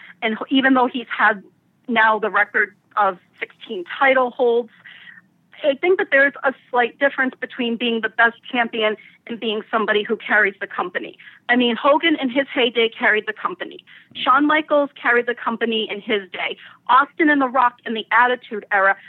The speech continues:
that's who you thought of. You thought of Stone Cold, you thought of The Rock in the Attitude Era. The Ruthless Aggression Era, that's where John Cena really started to shine a little bit more, where he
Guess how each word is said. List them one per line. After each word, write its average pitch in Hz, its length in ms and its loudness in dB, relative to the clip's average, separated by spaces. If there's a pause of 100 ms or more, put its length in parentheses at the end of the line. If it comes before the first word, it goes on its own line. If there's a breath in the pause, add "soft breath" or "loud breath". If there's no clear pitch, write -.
(280 loud breath)
that's 247 260 0
who 285 60 -6
you 254 280 -6
thought 185 220 2
of. 143 100 -8
You 180 140 -20
thought 190 160 2
of 202 180 -6
Stone 285 260 0
Cold, 233 380 0
you 220 80 -12
thought 220 220 0
of 220 100 -4
The 214 120 -4
Rock 208 340 2
in 208 100 -4
the 185 140 -2
Attitude 175 540 -4
Era. 98 260 -4 (400 loud breath)
The 254 80 0
Ruthless 320 420 0
Aggression 254 580 -2
Era, 311 300 4 (300 loud breath)
that's 294 240 2
where 453 100 2
John 302 340 0
Cena 277 200 -2
really 277 340 -2
started 247 380 0 (120)
to 226 240 -2 (800)
shine 285 480 2
a 247 60 0
little 240 260 2
bit 226 180 -2
more, 226 360 4 (380 soft breath)
where 254 360 2
he 311 260 -4